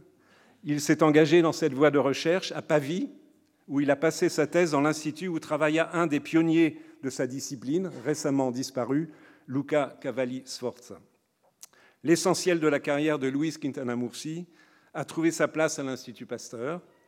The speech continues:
Il y est professeur ainsi que directeur de recherche au C N R S et il dirige depuis de nombreuses années, malgré son jeune âge,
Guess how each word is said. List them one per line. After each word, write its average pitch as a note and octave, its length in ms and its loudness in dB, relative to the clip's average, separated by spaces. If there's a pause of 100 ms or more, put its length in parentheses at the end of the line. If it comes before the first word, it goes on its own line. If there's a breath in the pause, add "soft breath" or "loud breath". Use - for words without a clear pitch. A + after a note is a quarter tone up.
(160 soft breath)
Il C3+ 160 -8
y C#3+ 80 4
est C#3 80 4
professeur D3+ 760 -2
ainsi - 300 -8
que C3+ 100 -4
directeur C3+ 520 -2
de B2 60 -2
recherche B2+ 440 -6
au A#2 60 -8
C - 200 -10 (280)
N B2 180 0
R A2 100 -4
S D#3 300 -2 (400 loud breath)
et C3+ 80 -2
il C3 100 -4
dirige C3+ 320 0
depuis C#3 260 -4
de B2+ 120 -4
nombreuses B2+ 420 -2
années, C#3 380 -4 (260 loud breath)
malgré A#2+ 340 -6
son G#2+ 200 -14
jeune C3+ 200 -4
âge, C3 300 -6